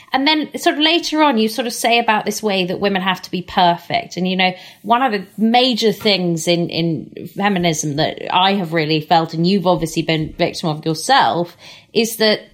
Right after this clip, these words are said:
there's a willingness to knock down anyone who's less than perfect. So you hold these people up and then you, you tear them down. Um, do you think that's something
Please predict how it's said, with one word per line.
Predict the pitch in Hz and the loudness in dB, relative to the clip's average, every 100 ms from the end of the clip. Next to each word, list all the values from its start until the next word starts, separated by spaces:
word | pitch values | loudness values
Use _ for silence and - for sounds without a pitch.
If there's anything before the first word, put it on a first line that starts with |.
| _ | _
there's | 247 220 | 0 2
a | 220 | 0
willingness | 208 269 294 233 190 - | 2 2 2 2 0 0
to | 208 | 0
knock | 202 233 233 | 4 4 2
down | - 214 202 | 2 2 4
anyone | 190 185 175 170 | 2 2 2 2
who's | 175 165 | 0 0
less | 175 165 - - - - | 2 0 -2 -14 -12 -4
than | 180 | -2
perfect. | 165 175 160 - 120 | 2 2 2 -2 -4
So | - | -2
you | 170 175 | -2 0
hold | 254 262 214 | 0 0 -2
these | 196 | -4
people | - 185 180 | -2 0 2
up | 170 147 147 - - - | 4 2 -2 -10 -20 -8
and | - 190 | -4 -2
then | 180 190 | 0 0
you, | 180 170 - | 2 2 0
you | 170 175 | -2 -2
tear | - 196 175 | 0 2 2
them | 160 160 - - | 0 -2 -6 -2
down. | 180 165 139 143 - | 2 2 0 -2 -2
Um, | 208 208 | -2 0
do | 277 | 2
you | 311 | 2
think | 339 277 | 2 0
that's | 269 - | 0 0
something | - 226 214 | 0 0 0